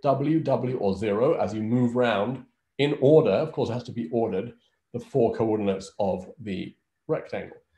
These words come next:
And here are the same for the Y coordinates, just, um, adding them in a slightly different order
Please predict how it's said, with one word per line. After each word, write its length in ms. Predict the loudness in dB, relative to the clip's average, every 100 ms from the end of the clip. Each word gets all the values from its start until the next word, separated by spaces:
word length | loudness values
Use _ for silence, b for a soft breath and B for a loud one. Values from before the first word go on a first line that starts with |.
| _ _
And 80 | -2
here 220 | 2 2
are 40 | 0
the 100 | -2
same 280 | -4 -4
for 240 | -6 -10 -10 -10
the 80 |
Y 280 | -2 -2 -2
coordinates, 640 | -8 -8 -6 -6 -6 -12 _ B B _
just, 300 | -4 -4 -6 _
um, 400 | 0 0 -2 -8 _ _
adding 420 | 0 2 0 -4 -2
them 120 | -2
in 100 | -2
a 60 |
slightly 400 | -4 -2 -2 -2
different 280 | -6 -6 -4
order 420 | 0 2 0 -2